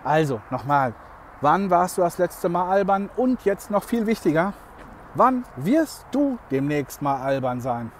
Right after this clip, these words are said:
Hm? Für den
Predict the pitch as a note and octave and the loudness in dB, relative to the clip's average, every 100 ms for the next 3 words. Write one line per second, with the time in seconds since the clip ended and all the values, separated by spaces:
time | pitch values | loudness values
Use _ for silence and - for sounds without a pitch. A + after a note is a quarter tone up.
0 | - - - - G#3+ D4 - - - - | -20 -20 -16 -6 -4 -4 -10 -20 -20 -20
1 | - - - - - - - - - - | -20 -20 -20 -20 -20 -20 -20 -20 -20 -20
2 | - - - - - - - - D3+ C#3 | -20 -20 -20 -18 -18 -18 -18 -4 0 2
3 | E3+ | 0